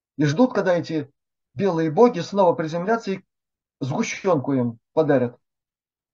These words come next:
Все это есть в фильмах документальных, это все отражено. Так что, если возвращаться к Сириусу, там много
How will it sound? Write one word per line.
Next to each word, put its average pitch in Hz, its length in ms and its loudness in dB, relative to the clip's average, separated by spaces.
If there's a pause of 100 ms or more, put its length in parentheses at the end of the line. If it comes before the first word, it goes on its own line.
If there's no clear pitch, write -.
(1800)
Все - 380 -4
это 208 200 -2
есть 208 360 -10
в - 180 -20
фильмах 202 540 -6
документальных, 143 720 0
это 127 100 -10
все 170 160 -4
отражено. 147 560 0 (2500)
Так 160 200 0
что, 156 480 4 (1900)
если 135 220 -8
возвращаться 151 520 -4
к - 60 -16
Сириусу, 156 440 -6
там 139 180 4
много 123 760 2